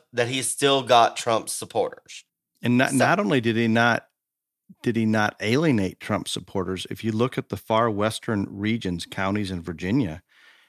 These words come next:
Speaker 2: where Trump was getting eighty percent of the vote, which is phenomenal, I believe Youngkin in a lot of those was at ninety percent of the vote, which is,
Speaker 1: That is
Speaker 2: is
Speaker 1: because he's not
Speaker 2: unbelievable.
Speaker 1: a polarizing candidate.
Speaker 2: Exactly. I think, and, and we've talked
Speaker 1: And that
Speaker 2: about
Speaker 1: works
Speaker 2: this
Speaker 1: great
Speaker 2: before.
Speaker 1: in the state of Virginia. It's not gonna work on a national stage.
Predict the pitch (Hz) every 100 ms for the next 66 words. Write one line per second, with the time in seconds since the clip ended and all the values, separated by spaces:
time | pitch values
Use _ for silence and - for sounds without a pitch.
0 | _ - 110 90 - 117 113 95 - 98
1 | - 95 131 131 95 - 90 87 87 -
2 | 92 - 78 - - 98 92 113 147 87
3 | 85 104 _ _ _ _ _ 110 110 104
4 | 101 90 104 151 117 98 90 82 98 165
5 | 101 95 98 92 - 101 98 104 107 101
6 | _ _ - 95 - 85 78 78 71 -
7 | _ _ - 104 - 170 147 170 196 185
8 | 113 104 175 160 139 131 135 135 135 127
9 | 117 107 101 98 92 151 120 80 - _
10 | _ _ _ _ _ - 95 90 90 90
11 | - 78 73 107 107 - 120 - 107 113
12 | 110 110 - 180 185 208 196 202 190 -
13 | 190 175 147 127 117 135 123 - 131 123
14 | 117 120 113 127 113 98 98 - 120 110
15 | 107 107 101 95 101 92 85 76 78 -
16 | 80 - - -